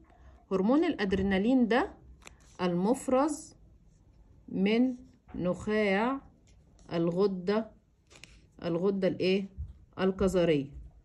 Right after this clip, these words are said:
طب إيه اللي بيخليني أقول إن هو الأدرينالين؟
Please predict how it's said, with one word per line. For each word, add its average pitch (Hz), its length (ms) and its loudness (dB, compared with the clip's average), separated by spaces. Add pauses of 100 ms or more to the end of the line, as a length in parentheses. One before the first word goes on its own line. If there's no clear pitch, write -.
(340)
طب 196 120 -4
إيه 269 100 2
اللي 381 120 8
بيخليني 277 480 2
أقول 254 200 2
إن 240 140 4
هو 240 220 4
الأدرينالين؟ 175 880 -2